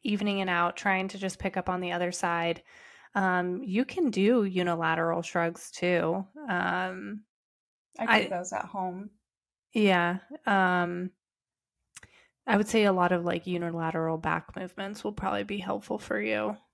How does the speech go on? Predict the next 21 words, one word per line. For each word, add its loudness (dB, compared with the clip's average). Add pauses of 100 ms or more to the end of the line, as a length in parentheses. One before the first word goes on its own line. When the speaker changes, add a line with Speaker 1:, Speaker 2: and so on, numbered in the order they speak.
(240)
Speaker 1:
And 2
Speaker 2:
So, -8
Speaker 1:
it's, -2
Speaker 2:
like -16
Speaker 1:
it -6
sucks 4
because, 0
like, -2 (1200)
for 4
me, 2
what 2
really, 2
like, -2
grew 0
my -4
traps -4
was, -2 (480)
um, -2 (840)
like, 4
cleans, 2 (960)
pull-ups. 4